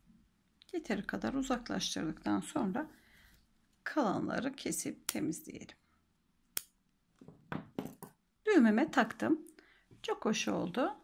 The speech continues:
Evet. Aşama aşama çalışmamızı tamamladık. Şöyle görelim. Her iki yönü de aynı oldu. Dilerseniz içine astar da çalışabilirsiniz. Şöyle astarımızı da aynı,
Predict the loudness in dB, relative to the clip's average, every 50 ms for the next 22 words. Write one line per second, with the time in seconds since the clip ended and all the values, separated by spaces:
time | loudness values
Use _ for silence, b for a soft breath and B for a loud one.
0 | -20 -20 -20 _ -20 -20 _ _ _ _ _ -2 0 0 0 -2 -6 -12 -20 B
1 | B B B B B B B B B B B 0 2 2 4 6 6 6 6 4
2 | 2 2 2 2 2 2 2 2 2 2 2 0 2 6 6 6 6 4 4 4
3 | 4 4 2 2 2 4 6 6 6 6 4 2 2 2 0 2 0 0 0 -2
4 | -14 -18 -18 _ _ _ _ -16 -12 -8 -6 -4 -4 -4 -4 -4 -6 -4 -2 -2
5 | -2 0 0 0 0 0 0 2 2 2 2 2 0 -6 -6 -2 0 0 2 2
6 | 0 0 -2 0 0 0 0 4 4 4 4 4 4 0 -2 -2 -2 -2 -2 -2
7 | -2 -2 -4 -4 B B B B B B 2 6 8 8 8 8 4 0 0 0
8 | 0 -2 -2 -2 -2 0 2 2 2 2 0 0 0 -2 -2 0 2 2 2 4
9 | 2 0 -2 0 -2 -2 -2 -2 -6 -6 -4 -4 -4 -4 -4 -6 -6 -6 -6 -6
10 | -6 -8 -10 -14 -18 _ _ _ _ _ _ _ _ _ _ _ _ _ _ b
11 | b b b b b b b b b b b -12 -6 -6 -6 2 4 4 4 6
12 | 6 8 8 8 8 6 6 6 2 2 4 4 4 4 4 4 6 6 6 6
13 | 6 6 6 6 4